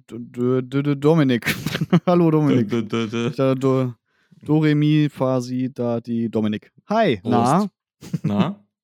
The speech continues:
Speaker 2: Du, alles gut?
Speaker 1: <laughs> Ja, sicher, alles gut. Ich,
Speaker 2: Sicher.
Speaker 1: äh, ich sitz hier rum, freu mich meines Lebens, hab ein Bier in der Hand.
Speaker 2: Schön.
Speaker 1: Und f-, freu mich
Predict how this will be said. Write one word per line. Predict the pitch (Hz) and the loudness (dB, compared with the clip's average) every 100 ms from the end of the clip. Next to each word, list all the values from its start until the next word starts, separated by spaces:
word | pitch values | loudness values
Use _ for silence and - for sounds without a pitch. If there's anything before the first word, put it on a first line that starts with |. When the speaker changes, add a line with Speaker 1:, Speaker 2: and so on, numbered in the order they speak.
| _ | _
Speaker 2:
Du, | 147 113 98 - | -6 -6 -8 -10
alles | 117 113 | -8 -6
gut? | 165 208 - _ - | -6 -8 -10 _ -20
Speaker 1:
<laughs> | - _ | -20 _
Ja, | 131 | -2
sicher, | 127 143 - 113 113 - _ | -2 -4 -2 -2 -2 -8 _
alles | 139 147 143 - | -2 -2 -4 -8
gut. | 131 127 - - _ | -8 -8 -10 -18 _
Ich, | - - - - | -20 -20 -20 -10
Speaker 2:
Sicher. | 120 120 110 | -6 -6 -6
Speaker 1:
äh, | 110 _ _ | -10 _ _
ich | 123 - | -20 -18
sitz | 135 - | -18 -6
hier | 131 | -2
rum, | 143 151 156 139 | 0 0 -2 -6
freu | - - 131 | -10 -4 -2
mich | 127 | -2
meines | 127 120 117 | -2 -2 -2
Lebens, | 135 131 127 - | -2 -2 -2 -6
hab | 117 | -6
ein | 120 | -6
Bier | 117 117 | -2 -2
in | 113 | 0
der | 107 | -2
Hand. | 107 110 110 - _ _ _ _ _ _ _ _ | -2 -2 -6 -14 _ _ _ _ _ _ _ _
Speaker 2:
Schön. | - 151 | -4 0
Speaker 1:
Und | 113 110 | 2 0
f-, | 104 | -6
freu | - - 135 170 | -12 -2 2 4
mich | 185 | 2